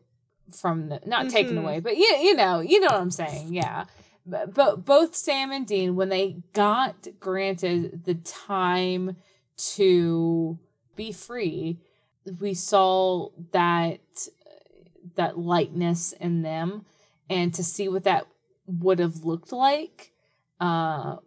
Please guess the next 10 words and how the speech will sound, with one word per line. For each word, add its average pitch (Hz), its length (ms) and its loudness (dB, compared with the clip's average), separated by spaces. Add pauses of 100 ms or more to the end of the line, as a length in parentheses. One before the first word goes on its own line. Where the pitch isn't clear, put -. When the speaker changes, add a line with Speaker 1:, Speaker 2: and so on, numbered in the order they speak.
Speaker 1:
was, 165 580 -4
was 165 300 -4
definitely, 156 1040 -6 (400)
you 156 160 -10
know, 139 60 -6
something 180 380 -2
to 165 140 -10
take 156 280 -6
note 160 320 -4
of. - 340 -8